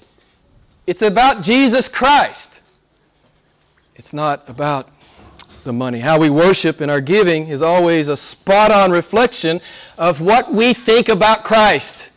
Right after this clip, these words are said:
how we love Him and know Him and seek to honor Him and worship Him in the world and also, obviously, in the body of Christ. Some of you be familiar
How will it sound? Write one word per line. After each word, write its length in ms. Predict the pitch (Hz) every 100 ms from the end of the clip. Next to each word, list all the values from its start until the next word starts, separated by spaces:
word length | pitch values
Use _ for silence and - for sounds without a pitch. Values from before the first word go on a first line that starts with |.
| _ _ -
how 280 | 208 233
we 340 | 220 226 214 - _ 170
love 360 | 196 240 214
Him 240 | 196 190 180
and 180 | 180
know 260 | 202 233 240
Him 240 | 202 180
and 120 | 180 196 _ _ _
seek 280 | - 247 -
to 160 | 247
honor 400 | 233 233 254 240
Him 220 | 185 175 170
and 120 | 170
worship 440 | 185 214 208 170
Him 280 | 147 139 127 _ _ _ _ _ _ _ _ -
in 360 | 143 143 135 - _ _ _ _ _ _ _ _ _ _
the 80 | 143
world 500 | 139 170 196 202 185
and 120 | 143
also, 320 | 143 143 151
obviously, 600 | 139 147 139 - 143 131
in 120 | 151 131
the 80 |
body 420 | 127 135 135 127 117 _ - _ -
of 140 | 123
Christ. 540 | - 135 123 117 - -
Some 160 | 165
of 100 | 156
you 60 | 151
be 140 | 160
familiar 520 | 151 143 170 175 165